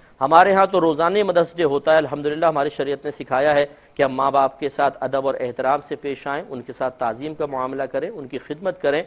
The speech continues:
لیکن چلے اگر ایک دن اہتمام کے ساتھ منایا جائے تو اس میں کوئی حرج بھی نہیں ہے، بالکل منا سکتے ہیں۔ یہ کہتے ہیں کہ یہ پیروڈی کرنا کیسا ہے، کسی کے نقل اتارنا اور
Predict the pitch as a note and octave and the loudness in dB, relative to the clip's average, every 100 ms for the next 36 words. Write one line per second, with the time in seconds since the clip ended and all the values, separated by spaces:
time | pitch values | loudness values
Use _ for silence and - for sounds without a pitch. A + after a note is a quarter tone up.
0 | - - _ D3+ G3+ C4 A3 G3+ G3 F3 | -10 -20 _ -2 -2 -2 -2 0 0 -2
1 | F3 F3+ F#3 C#3+ C#3+ C3+ D3 G#3 A3 G3+ | -4 -6 -4 -6 -4 0 2 2 0 2
2 | F#3+ F#3 D#3 D#3+ D#3 C#3+ D#3+ - C3+ B2+ | 2 2 0 2 2 2 0 -2 -8 -6
3 | A#2 A#2 A2+ A2 C#3 E3 F3 F3 F#3 - | -6 -4 -6 -6 -6 -4 0 0 -2 -8
4 | _ D3 E3 D3 B2 A2 G2+ G#2+ - A2+ | _ -2 0 0 -2 -6 -6 -12 -10 -10
5 | A2 - _ _ _ _ F3+ G3 G#3+ A3 | -10 -16 _ _ _ _ -2 2 2 4
6 | A#3 A#3 A#3 G#3 G#3 G#3 G3+ - E3 F#3 | 4 4 2 2 2 2 0 2 4 4
7 | G3+ G#3+ F#3+ F#3+ F3+ E3+ D#3+ F#3 E3+ D#3+ | 2 2 2 2 0 0 2 2 4 0
8 | E3 - F3 D3+ D3+ E3 D#3 D3+ D3 C#3+ | -4 -8 -8 -6 -6 -4 -2 2 2 2
9 | D3 C#3+ C#3+ | 0 0 0